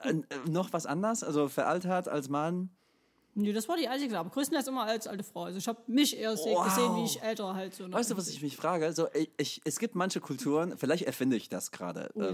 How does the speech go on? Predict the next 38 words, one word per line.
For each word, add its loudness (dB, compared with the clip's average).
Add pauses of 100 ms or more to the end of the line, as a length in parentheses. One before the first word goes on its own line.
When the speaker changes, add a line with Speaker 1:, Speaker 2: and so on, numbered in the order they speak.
Speaker 1:
Ähm, -20
Speaker 2:
kommt -16 (220)
Speaker 1:
es -6
gibt, -2
glaub 2
ich, -2
manche 0
Kulturen, -2
die 0
so 2
spiegeln 0
oder 2
mindestens 0
so 2 (320)
Bilder 4
und 2
Speaker 2:
Als -4
sie 2
in 4
ihre 4
Speaker 1:
Kameras, 4
Speaker 2:
Fenster 4
Speaker 1:
also, 4
Speaker 2:
sehen 6
oder -4
sowas? 0
Speaker 1:
äh, 6
äh, 0 (100)
genau, 6
also, 4
Speaker 2:
Ja. 6
Speaker 1:
also, 4
oder 4
so -4
manche 0
Kulturen, -2
wo 0
die, 0